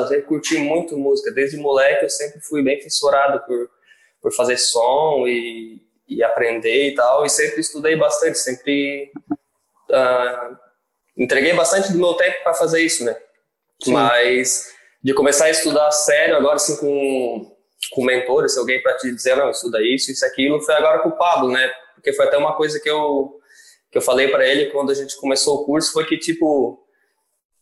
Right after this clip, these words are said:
Speaker 1: como eu sempre fui autodidata, eu aprendi determinadas coisas, só que como a gente não tem alguém pra te instruir, tipo, te dar um, uma direção, fi-, fi-, geralmente fica aquelas lacunas, assim, né, do teu aprendizado, né?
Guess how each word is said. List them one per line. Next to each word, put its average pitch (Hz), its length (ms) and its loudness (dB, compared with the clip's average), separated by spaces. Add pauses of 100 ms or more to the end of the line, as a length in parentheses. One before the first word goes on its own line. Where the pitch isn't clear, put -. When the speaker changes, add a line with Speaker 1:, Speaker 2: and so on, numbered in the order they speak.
(460)
Speaker 1:
como 160 260 4
eu 175 80 4
sempre 170 280 0
fui 151 220 -2
autodidata, 151 840 2
eu 170 100 4
aprendi 160 380 0
determinadas 156 720 2
coisas, 175 480 2
só 165 200 2
que 165 120 0
como 165 240 0
a 160 60 2
gente 165 260 -2
não 156 120 0
tem 156 120 0
alguém 151 300 2
pra 160 120 0
te 160 140 -6
instruir, 156 540 2
tipo, 127 320 -4
te 120 160 -10
dar 139 280 2
um, 139 220 -6 (100)
uma 135 240 -4
direção, 143 840 2
fi-, - 160 -12
fi-, - 560 -6
geralmente 147 340 2
fica 156 140 0
aquelas 147 300 2
lacunas, 139 540 0
assim, 143 240 -2
né, 120 300 0
do 123 80 -12
teu 127 220 2
aprendizado, 127 680 0
né? 113 140 0